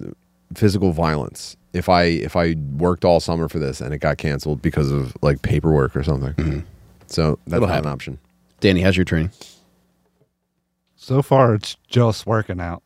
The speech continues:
Speaker 3: Like, I, I probably went to learn boxing maybe three times. Maybe
Speaker 1: But Danny has amateur kickboxing experience. He has
Speaker 3: Yeah.
Speaker 1: actual matches.
Speaker 3: Slightly different, though.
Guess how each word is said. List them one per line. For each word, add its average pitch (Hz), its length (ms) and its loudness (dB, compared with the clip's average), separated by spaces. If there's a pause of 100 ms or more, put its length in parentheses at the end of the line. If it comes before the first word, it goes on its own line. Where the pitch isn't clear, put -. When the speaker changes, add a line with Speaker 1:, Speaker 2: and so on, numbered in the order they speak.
(120)
Speaker 3:
Like, 113 180 0
I, 131 220 2
I 110 160 -2
probably 117 340 2
went 110 280 -2
to 104 460 -2 (500)
learn 98 280 -2
boxing 101 460 0
maybe 90 260 -4
three 101 380 -2
times. 107 680 -2 (1500)
Maybe 110 220 -4
Speaker 1:
But 135 140 4
Danny 180 260 4
has 165 200 2
amateur 131 300 2
kickboxing 90 520 0
experience. 82 540 -4
He 120 160 2
has 123 220 4
Speaker 3:
Yeah. 92 60 4
Speaker 1:
actual 98 320 0
matches. 87 560 -4 (760)
Speaker 3:
Slightly 185 480 2
different, 143 400 -2
though. 85 160 -14